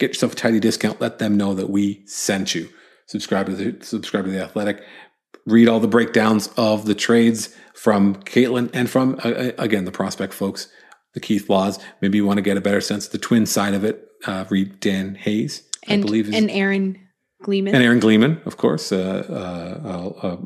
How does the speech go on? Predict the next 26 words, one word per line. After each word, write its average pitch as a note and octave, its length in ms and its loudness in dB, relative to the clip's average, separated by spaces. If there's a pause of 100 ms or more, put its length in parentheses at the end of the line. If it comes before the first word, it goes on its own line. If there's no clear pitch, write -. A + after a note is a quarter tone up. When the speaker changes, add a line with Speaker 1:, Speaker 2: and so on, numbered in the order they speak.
(120)
Speaker 1:
longtime G2 680 -2 (280)
Twins, G2 480 0 (560)
uh, G2+ 360 -4 (100)
writer, B2+ 460 2
former, F#2 460 0 (140)
uh, G#2+ 80 -10
Hardball F#2 420 -2
Talk, C#3 440 -2
former F#2+ 240 2
editor G2+ 320 -2
of F#2 80 -6
Baseball F#2+ 260 -4
Prospectus - 580 -8
as - 160 -8
well. - 320 -8 (1200)
You B2+ 120 2
can A#2 80 8
read A#2 140 8
all G#2+ 100 6
that G2+ 160 4
if F#2+ 100 0
you F#2+ 80 -6
subscribe F2+ 400 -4
to G2 80 -6
The F#2 160 -2
Athletic F#2+ 480 -4